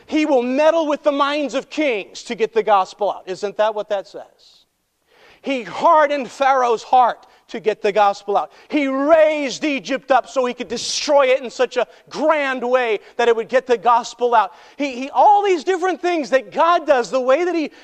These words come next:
chose the Israelites, the way that he used them, and then the way that he turned them away and chose the Gentiles and all this. Paul gets to the very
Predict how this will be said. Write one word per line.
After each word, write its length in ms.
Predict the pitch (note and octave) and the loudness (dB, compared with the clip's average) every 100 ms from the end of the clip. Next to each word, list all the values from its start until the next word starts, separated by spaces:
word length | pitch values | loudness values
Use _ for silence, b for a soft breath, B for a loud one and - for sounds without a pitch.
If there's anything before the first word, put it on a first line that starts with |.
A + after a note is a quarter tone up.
| _ | _
chose 560 | - - D#4+ F#4 A#3 G#3 | -10 0 2 2 -2 -4
the 80 | |
Israelites, 680 | C#4+ E4 B3+ D4 B3 G#3+ - | -4 -4 -2 0 2 2 -2
the 80 | B3 | -2
way 140 | C4 | -2
that 100 | D#4+ | -2
he 100 | D#4 | -6
used 280 | C4 D#4+ A3 | -4 -4 -2
them, 140 | A3 | -2
and 80 | G#3+ | -2
then 80 | B3+ | -2
the 40 | |
way 220 | B3 B3+ D#4+ | 0 2 0
that 100 | D4+ | -6
he 180 | C4 b b - | -8 b b -14
turned 280 | - C4 C#4+ | -8 -6 -6
them 100 | D4+ | -4
away 400 | D4+ D#4 D#4 A#3 | -2 0 2 0
and 120 | G3+ b - | -4 b -8
chose 320 | - A#3+ A#3+ | 0 0 0
the 80 | C#4 | -6
Gentiles 640 | C4+ D4 C#4+ B3 A3 G#3+ | -4 -4 -2 0 0 0
and 100 | A3 | -2
all 200 | A#3+ E4 | 2 2
this. 100 | A#3 B B B | 0 B B B
Paul 340 | - E4+ G#4+ F#4+ | 0 4 4 2
gets 220 | F4 - | -6 -6
to 80 | D4+ | -6
the 100 | C4 | -2
very 320 | D#4 F4 | 0 -2